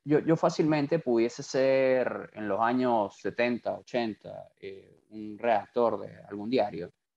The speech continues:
y pudiera tener mis opiniones personales, pero yo podía ser totalmente, eh, imparcial a la hora de escribir sobre determinado tema en el diario, porque sabía que evidentemente ese no era mi sitio para dar mis opiniones.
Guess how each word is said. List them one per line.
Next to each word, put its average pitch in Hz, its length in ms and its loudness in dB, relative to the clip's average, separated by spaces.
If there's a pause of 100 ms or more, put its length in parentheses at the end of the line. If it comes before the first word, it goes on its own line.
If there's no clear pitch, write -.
(140)
y 113 60 -12
pudiera 117 240 4
tener 117 420 2
mis 127 200 -2
opiniones 123 560 -2
personales, - 840 -2 (640)
pero 139 200 4
yo 131 160 4
podía 127 360 6
ser 139 300 0 (220)
totalmente, 120 1300 0
eh, 95 60 -12 (600)
imparcial 104 500 0
a - 20 4
la 110 140 6
hora 120 220 6
de 104 60 2
escribir 107 400 -2
sobre 123 220 0
determinado 101 520 -2
tema 120 220 -2
en 120 80 0
el 98 80 -2
diario, 170 260 2
porque - 220 -8
sabía 104 300 2
que 113 100 0
evidentemente 107 480 0
ese 117 160 -4
no 117 100 0
era 123 100 2
mi 117 140 0
sitio 135 360 -2
para 104 180 -2
dar 104 120 -4
mis 110 140 -8
opiniones. - 560 -10